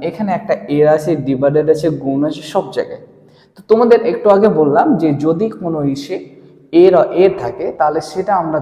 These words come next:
ধরবো কি? গুণ, অর্থাৎ গুণ আকারে আছে। তাই আমরা দেখো এটাকে লিখে দিতে পারছি, দেখো আট গুণিত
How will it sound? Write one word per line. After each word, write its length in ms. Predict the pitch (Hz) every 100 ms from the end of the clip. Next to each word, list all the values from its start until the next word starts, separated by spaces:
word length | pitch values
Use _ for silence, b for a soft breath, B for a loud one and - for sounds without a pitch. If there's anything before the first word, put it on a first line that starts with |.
| 139
ধরবো 200 | 123 143 147
কি? 80 | 320 139 156
গুণ, 180 | 196 123 - - - - _ -
অর্থাৎ 180 | 208 175
গুণ 140 | 214 214
আকারে 260 | 143 - 110 113
আছে। 160 | - - b b b _
তাই 120 | 202 220
আমরা 140 | 220 220
দেখো 180 | 202 - - - 294
এটাকে 240 | 220 226 220
লিখে 180 | 185 190 185
দিতে 160 | 190 160
পারছি, 200 | 151 151 147
দেখো 180 | - - - - 156
আট 100 | - 185
গুণিত 260 | 185 196